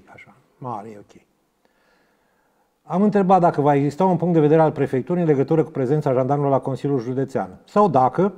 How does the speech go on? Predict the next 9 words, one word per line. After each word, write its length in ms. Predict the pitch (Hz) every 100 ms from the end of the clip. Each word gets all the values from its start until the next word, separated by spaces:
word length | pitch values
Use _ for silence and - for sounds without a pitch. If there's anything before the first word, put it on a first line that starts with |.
| - _ _ _ _ _
s-a 200 | - 160
discutat 540 | 160 160 196 233 220
un 120 | 156 135
punct 220 | 170 170
de 80 | 147
vedere 320 | 127 110 127
al 200 | 139 143
jandarmeriei. 920 | 151 175 175 180 196 190 127 95 82 _ _ _ _ - -
Răspunsul, 600 | 185 185 233 220 233